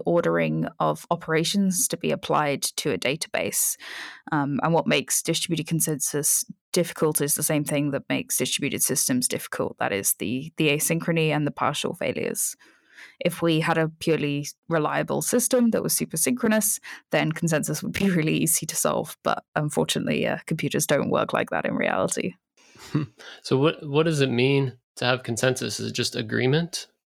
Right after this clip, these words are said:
Speaker 1: So consensus has three components. So the first one is that the value you agree is the value that somebody proposed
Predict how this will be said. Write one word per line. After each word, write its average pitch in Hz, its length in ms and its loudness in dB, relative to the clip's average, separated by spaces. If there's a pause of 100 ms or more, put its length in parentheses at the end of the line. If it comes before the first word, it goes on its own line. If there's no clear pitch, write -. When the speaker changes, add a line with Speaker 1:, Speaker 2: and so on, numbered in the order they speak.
Speaker 1:
So 185 520 2
consensus 240 720 2 (580)
has 180 200 0
three 165 220 0
components. 165 560 0
So 165 80 0
the 156 100 -2
first 160 300 0
one 156 400 0
is 156 460 0
that 156 260 -2
the 165 100 2
value 160 360 2
you 160 200 0
agree 160 400 2
is 160 140 0
the 156 80 -6
value 151 400 0
that 143 160 -2
somebody 147 400 0
proposed 156 680 -2